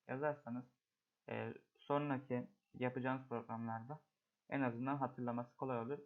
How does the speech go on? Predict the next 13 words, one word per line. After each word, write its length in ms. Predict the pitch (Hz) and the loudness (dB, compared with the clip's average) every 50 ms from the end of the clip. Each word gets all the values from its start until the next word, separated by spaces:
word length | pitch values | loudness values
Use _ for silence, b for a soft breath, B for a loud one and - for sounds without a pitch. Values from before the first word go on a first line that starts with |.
| - _ - | -8 _ 0
Bu 280 | 147 165 170 165 - - - | 0 0 0 -2 -6 -8 -4
hashtag'ten 480 | 127 127 131 131 143 139 139 151 151 | -4 -4 -2 -2 -2 -2 0 -2 -2
sonrası 480 | 151 - 156 147 143 147 143 156 151 - _ _ _ _ | -2 -2 -2 -2 -2 -4 -6 -8 -12 -12 _ _ _ _
koda 280 | - - 127 131 135 127 | -4 -2 0 2 4 6
dahil 240 | 131 131 131 135 | 6 6 6 6
olmuyor. 400 | 139 147 156 156 139 120 120 123 - - _ _ _ _ _ _ _ _ _ _ _ _ _ - | 6 4 4 4 2 -2 -4 -4 -6 -10 _ _ _ _ _ _ _ _ _ _ _ _ _ 6
Sadece, 560 | 160 160 147 131 123 120 135 156 170 - - - | 8 8 10 8 6 4 4 2 2 2 0 0
e, 240 | 120 117 117 117 | 0 2 2 2
bize 160 | 123 127 143 147 | 2 2 4 6
bir 60 | 151 | 6
açıklama 400 | 143 143 143 - - 143 147 147 | 4 4 2 -2 -2 0 0 0
satırı 360 | 143 135 - - - 110 113 | -2 -4 -10 -10 -14 -18 -14
oluyor. 300 | 113 113 117 123 135 143 | -10 -8 -8 -8 -8 -10